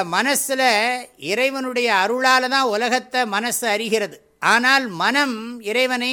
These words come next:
நேரடியாக பார்க்க முடியாது. இவரும் ஒரு திருஷ்டாந்தம் சொல்ல போறார். இந்த பரம்பொருளை தூய்மையில்லாத மனதால் அறிஞ்சிக்க முடியாதுன்னு ஒரு அர்த்தம்,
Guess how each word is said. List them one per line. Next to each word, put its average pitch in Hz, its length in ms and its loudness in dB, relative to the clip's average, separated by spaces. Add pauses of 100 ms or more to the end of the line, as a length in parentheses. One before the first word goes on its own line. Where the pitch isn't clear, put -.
நேரடியாக 220 680 0 (720)
பார்க்க 233 320 0
முடியாது. 214 420 0
இவரும் 247 300 -2
ஒரு 254 180 0
திருஷ்டாந்தம் 220 640 0
சொல்ல 196 180 0
போறார். 185 480 2 (1040)
இந்த 220 320 -4 (320)
பரம்பொருளை 254 720 2 (2500)
தூய்மையில்லாத 269 800 2
மனதால் 262 520 4
அறிஞ்சிக்க 247 400 -2
முடியாதுன்னு 240 540 0
ஒரு 233 140 4
அர்த்தம், 208 380 2